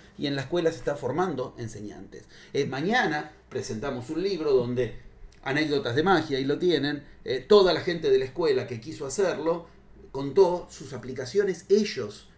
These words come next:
de magia, de lo, de lo que pudieron aplicar de magia iniciática. No es una cuestión que tiene que ver con dones de mi lado. ¿Cómo yo voy a aceptar que una escuela se llame basada en un don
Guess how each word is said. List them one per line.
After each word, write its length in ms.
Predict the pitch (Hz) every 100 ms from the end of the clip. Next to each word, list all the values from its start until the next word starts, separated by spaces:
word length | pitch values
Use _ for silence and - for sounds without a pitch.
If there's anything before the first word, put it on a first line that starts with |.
| -
de 140 | 120
magia, 400 | 120 117 - 110
de 100 | 107
lo, 140 | 120 117
de 140 | 131
lo 100 | 135
que 80 | 131
pudieron 380 | 151 175 165 143
aplicar 500 | 127 135 131 117 - -
de 140 | - 139
magia 460 | 143 151 180 165 -
iniciática. 840 | 226 190 - 107 - - - - - - - -
No 120 | 151
es 220 | 196 190
una 180 | 139 120
cuestión 500 | 113 - 139 117 120
que 80 | 113
tiene 220 | 123 120
que 80 | 113
ver 100 | 120
con 180 | 117 117
dones 320 | 135 120 104
de 100 | 107
mi 120 | 107
lado. 320 | 104 92 101
¿Cómo 160 | 107 147
yo 120 | 127
voy 120 | 120
a 40 | 104
aceptar 340 | 110 - 135
que 80 | 113
una 100 | 107
escuela 260 | 143 131
se 140 | 113 98
llame 340 | 139 151 156 - - - - - -
basada 360 | 165 - 143
en 80 | 123
un 160 | 123 120
don 420 | 135 180 214 214